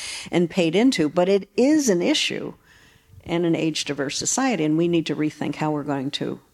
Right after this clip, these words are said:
address those things. One, one other advantage of financial security is what we're seeing in this slide, and that is older generations, not the parents,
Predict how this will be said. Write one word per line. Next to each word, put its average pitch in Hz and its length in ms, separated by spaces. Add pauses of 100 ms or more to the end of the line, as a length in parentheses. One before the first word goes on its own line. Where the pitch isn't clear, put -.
address 151 380
those - 280
things. - 360 (1120)
One, 247 480
one 233 220
other 254 200
advantage 202 520
of 220 100
financial 214 420
security 247 440
is 185 120
what 196 120
we're - 60
seeing 202 320
in 165 120
this 160 140
slide, 180 420
and 160 180
that 170 160
is 156 380 (280)
older 220 300
generations, 165 1080 (960)
not 208 220
the 175 60
parents, - 720